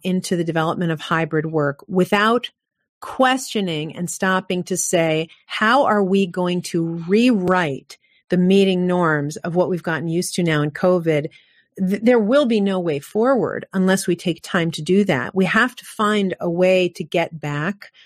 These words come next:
the, the mornings and the late afternoons, maybe even the evenings, 'cause we just, we don't work at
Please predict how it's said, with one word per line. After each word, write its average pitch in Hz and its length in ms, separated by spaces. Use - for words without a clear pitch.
the, 180 360
the 190 180
mornings 175 640
and 165 180
the 160 60
late 170 260
afternoons, 175 760
maybe 180 260
even 175 260
the 156 220
evenings, 214 420
'cause 185 240
we 202 140
just, 208 200
we 208 160
don't 202 240
work 185 380
at 160 200